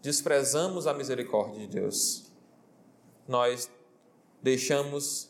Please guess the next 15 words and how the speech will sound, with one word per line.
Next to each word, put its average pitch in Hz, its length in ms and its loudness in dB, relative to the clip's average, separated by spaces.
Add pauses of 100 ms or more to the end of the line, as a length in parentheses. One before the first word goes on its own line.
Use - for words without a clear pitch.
(160)
de 123 80 -18
desfrutar 123 760 -2
das 113 200 0
bênçãos 110 340 -6
de 104 80 -14
Deus. - 520 -10 (1500)
Ou 156 200 6
a 156 40 0
gente 143 120 -6
poderia 143 300 2
colocar 131 380 2
num 135 120 -4
modo 127 240 0
mais 123 300 0
negativo. 110 600 -2